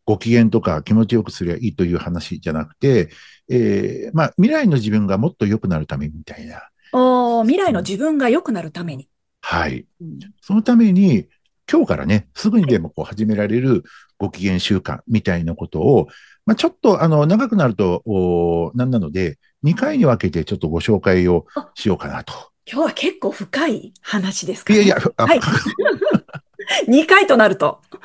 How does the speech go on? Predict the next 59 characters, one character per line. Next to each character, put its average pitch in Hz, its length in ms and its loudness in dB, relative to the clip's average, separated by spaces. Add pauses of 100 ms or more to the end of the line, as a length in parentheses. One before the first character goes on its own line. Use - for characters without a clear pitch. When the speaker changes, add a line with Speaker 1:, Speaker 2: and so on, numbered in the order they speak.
Speaker 1:
は 101 160 4
い。 76 100 -4 (200)
な 98 240 0
ん - 20 0
か - 160 0
ね、 135 160 4
Speaker 2:
は 95 80 4
い。 - 120 -10 (220)
Speaker 1:
あ 165 100 2
の 160 120 4
ね、 160 100 4
Speaker 2:
は - 60 -2
い。 - 60 -20
Speaker 1:
ま 202 160 0
あ、 - 20 -2
二 165 160 2
回 415 260 -4
に 220 100 2
分 113 160 0
け 139 140 -2
る 113 80 0
っ 95 40 -2
て - 200 -10
い 117 160 -4
う 101 80 0
の 92 180 -4
も、 117 360 2 (120)
Speaker 2:
は 208 120 -4
い。 - 80 -6
Speaker 1:
こ 113 560 0
う、 - 120 -6
ま 202 80 2
あ、 - 80 -6 (120)
今 403 180 2
日 - 40 -8
か 73 120 -10
ら 64 80 -16
ね、 - 180 -10 (340)
Speaker 2:
う 220 40 0
ん。 - 20 0
Speaker 1:
始 165 140 -4
め 90 140 -6
ら 90 80 -8
れ 87 100 -12
る 95 100 -8
っ 90 40 -8
て - 280 -14
い 98 80 -6
う 87 100 -4
こ 90 120 -10
と 69 200 -12
で、 107 280 2
ま 90 140 -4
あ、 - 20 -12
ご 90 180 -4
機 110 120 -2
嫌、 104 180 2
Speaker 2:
は 101 60 -12
い。 - 40 -12